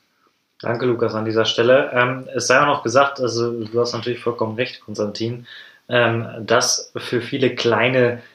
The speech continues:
ähm, Unternehmen, Eisenbahnverkehrsunternehmen, das sich überhaupt nicht lohnen würde, da jetzt so viel Geld zu investieren. Nur man kann eben auch davon ausgehen,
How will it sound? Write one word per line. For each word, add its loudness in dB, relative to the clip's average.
ähm, 0
Unternehmen, 2
Eisenbahnverkehrsunternehmen, 0
das -2
sich -8
überhaupt 0
nicht -8
lohnen 6
würde, 4
da 2
jetzt 0
so -6
viel -4
Geld 2
zu -4
investieren. -2
Nur -2
man 2
kann 0
eben -2
auch 2
davon 0
ausgehen, 2